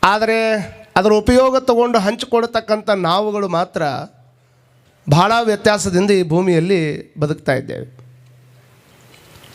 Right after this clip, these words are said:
ಅವ ಕೊಟ್ಟಿದ್ದು ಎಲ್ಲರಿಗೂ ಇಪ್ಪತ್ನಾಲ್ಕು ತಾಸ ಕೊಟ್ಟಾನ.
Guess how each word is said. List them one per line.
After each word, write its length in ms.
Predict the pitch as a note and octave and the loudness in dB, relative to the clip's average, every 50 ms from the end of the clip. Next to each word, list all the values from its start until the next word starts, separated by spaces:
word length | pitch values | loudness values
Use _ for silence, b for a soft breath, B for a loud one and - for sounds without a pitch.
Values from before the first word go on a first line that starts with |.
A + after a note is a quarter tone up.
| - - - - - | -20 -20 -8 0 2
ಅವ 200 | F3+ F#3+ G#3+ A#3+ | 4 4 4 4
ಕೊಟ್ಟಿದ್ದು 460 | A#3+ A#3+ A#3+ A3+ A#3 - C4 B3+ G#3 | 2 2 0 0 0 -2 -2 2 2
ಎಲ್ಲರಿಗೂ 320 | A#3+ A#3 A#3+ A#3+ B3 B3 B3 | 0 2 2 0 -2 -2 -4
ಇಪ್ಪತ್ನಾಲ್ಕು 600 | A#3+ A#3+ A#3+ - A#3+ B3 A#3+ A#3+ A#3 A#3 A#3 - | -4 -4 -2 -4 -4 -2 -2 -2 -2 -2 -2 -4
ತಾಸ 220 | A3+ A3+ A3 A3+ | -4 -4 -2 -4
ಕೊಟ್ಟಾನ. 420 | B3 A#3+ A#3 A3 A3+ G#3+ G3 D#3 | -4 -4 -4 -4 -2 -2 -4 -4